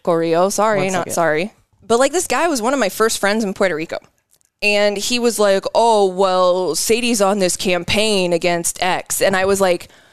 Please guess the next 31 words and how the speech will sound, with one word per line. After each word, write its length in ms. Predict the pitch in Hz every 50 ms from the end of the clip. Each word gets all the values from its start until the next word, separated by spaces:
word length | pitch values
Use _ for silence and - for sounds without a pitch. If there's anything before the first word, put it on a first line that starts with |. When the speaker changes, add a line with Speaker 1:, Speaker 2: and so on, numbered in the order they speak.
| _ _ _ _ _ _ _ _ _ _ _
Speaker 1:
"Permiso? 520 | 180 180 170 175 175 185 - - 302 320 415
I'm 200 | 381 - 233 220
on 120 | 214 208 202
a 60 | 185
campaign? 640 | - - 202 196 185 185 220 202 196 208 254 302 339
So 120 | - 285
you're 120 | 254 220 208
telling 300 | - 233 226 254 262 254
me 80 | 247
you 120 | 226 214 208
don't 240 | 233 202 208 208
believe 400 | - 240 226 185 196 196 202 196
that 120 | 196 196 -
my 160 | 185 175 175
friend 320 | 185 - 185 175 175 180
was 120 | 175 185 180
raped 340 | 156 165 165 190 - - -
by 140 | 262 262 262
this 180 | 262 269 -
person? 420 | - 294 269 269 - 302 320 330 269
You 80 | 220
don't 200 | 214 196 185 180
believe 280 | - 196 190 202 196 190
that 100 | 190 180
this 160 | - 175 -
person 360 | - - 196 190 - 208 185
had 200 | 208 208 175 -
physically 640 | - - - 254 285 254 311 302 - 262 269 269 - -
and 200 | 214 208 190 190
mentally 420 | 208 220 240 - 269 247 254 233
abused 680 | 202 196 190 - 165 165 175 208 269 349 - - -